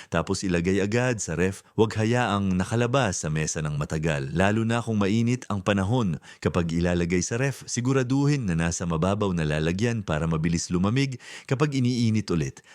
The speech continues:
dapat mainit na mainit, umuusok na parang bagong luto, para mamatay ang anumang bakterya. Kung hindi nyo naman balak kainin agad, mas mabuti na huwag na lang initin. Kung medyo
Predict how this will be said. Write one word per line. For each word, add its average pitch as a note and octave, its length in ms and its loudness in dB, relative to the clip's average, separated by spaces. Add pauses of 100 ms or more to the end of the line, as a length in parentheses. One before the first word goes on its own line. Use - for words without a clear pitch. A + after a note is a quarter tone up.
dapat A2+ 260 2
mainit A2 400 0
na G2+ 80 0
mainit, F#2+ 460 2
umuusok D3+ 500 2
na C3 160 0
parang E2+ 300 0
bagong E2+ 340 2
luto, E2 400 0 (320)
para A#2+ 160 4
mamatay B2+ 540 2
ang E2 100 0
anumang E2+ 320 2
bakterya. E2 720 0 (320)
Kung D#3 160 4
hindi D#3 260 2
nyo C3+ 80 2
naman A2+ 320 2
balak F#2+ 400 2
kainin F2+ 400 2
agad, G2 300 2
mas F#2+ 180 0
mabuti A#2 460 2
na F#2+ 100 2
huwag G2 240 4
na A2 80 2
lang A#2+ 240 0
initin. B2 480 2 (380)
Kung F#2+ 160 6
medyo F#2+ 240 4